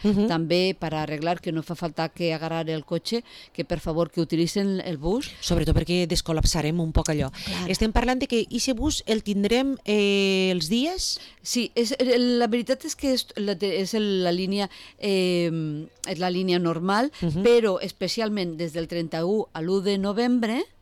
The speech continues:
Speaker 2: del
Speaker 1: Sí.
Speaker 2: trenta-u d'octubre a l'u de novembre estaran esos horaris més, més adequats per a que la
Speaker 1: El
Speaker 2: gent
Speaker 1: dia
Speaker 2: que vulga
Speaker 1: trenta-u
Speaker 2: Sí,
Speaker 1: d'octubre
Speaker 2: perquè
Speaker 1: i
Speaker 2: la
Speaker 1: el dia
Speaker 2: gent
Speaker 1: u de novembre
Speaker 2: Mm.
Speaker 1: tindrem parades des de les nou del matí fins
Speaker 2: Sí, fins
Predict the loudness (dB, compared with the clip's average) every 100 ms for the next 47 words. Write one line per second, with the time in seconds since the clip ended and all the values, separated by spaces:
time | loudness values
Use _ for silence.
0 | _ _ 0 2 2 2 0 0 -4 -4
1 | -6 -6 -10 -12 -18 -8 -2 0 0 0
2 | -2 0 0 0 -2 -4 -8 -20 -12 -10
3 | -4 0 0 -2 -4 -4 -4 -2 0 0
4 | 2 0 -2 -4 -14 -18 -6 -2 0 -2
5 | -4 -6 -4 -2 -2 -4 -2 0 -2 -4
6 | -4 -4 -2 -2 -2 -4 -10 -2 2 4
7 | 4 6 6 6 6 6 4 2 0 2
8 | 4 4 2 4 4 4 2 2 4 4
9 | 4 2 2 2 2 2 0 -2 -6 -6
10 | -4 -2 0 2 2 2 0 -4 0 2
11 | 2 2 2 2 2 2 2 2 2 2
12 | 2 0 0 -2 0 0 0 0 -2 -6
13 | -20 -20 -20 -16 -6 -2 -2